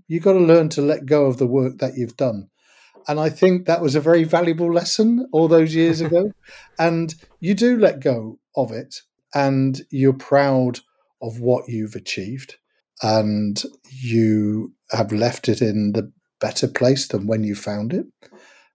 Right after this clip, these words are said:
Speaker 1: And as I keep on going on about, you, you have this legacy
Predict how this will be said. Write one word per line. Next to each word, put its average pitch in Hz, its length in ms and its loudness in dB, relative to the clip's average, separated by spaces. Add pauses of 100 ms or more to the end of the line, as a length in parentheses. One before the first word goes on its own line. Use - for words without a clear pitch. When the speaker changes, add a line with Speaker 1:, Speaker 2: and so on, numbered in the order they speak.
(160)
Speaker 1:
And 113 520 0 (140)
as 120 160 2
I 120 100 4
keep 117 360 -2
on 113 80 -2
going 110 280 2
on 110 120 2
about, 104 320 0
you, 104 340 -4
you 107 200 -4
have 104 260 -6
this 107 240 -4
legacy 107 720 0